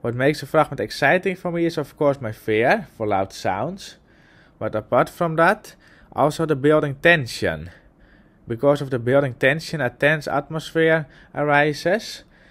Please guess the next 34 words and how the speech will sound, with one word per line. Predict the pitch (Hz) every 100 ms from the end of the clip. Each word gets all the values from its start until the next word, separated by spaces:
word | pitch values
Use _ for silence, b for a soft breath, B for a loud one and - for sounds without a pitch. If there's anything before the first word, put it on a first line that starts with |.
| b b b
And | 123
then | 123 131 147
the | 143 120 113 107
loud | - 127 120 -
sound | 151 151 151 -
comes, | 98 110 175 - b b
so | - 131
that | 135 131
gives | 120 -
a | 107
kick. | - 175 110 - - B B B -
Like | 107 -
you | 117
are | 110
in | 113
a | 107
roller | 107 131 143
coaster | 143 135 135 139 135
and | 120
you | 113
feel | - 139 143
that | 123
the | 120
moment | 117 127 123 113
is |
coming | - 123 120 113
that | 110 110
you | 117
are, | 104 107
uh, | 110 107
going | 113 113
to | 113 110
roll | 107 95 101 139
over, | 143 160 180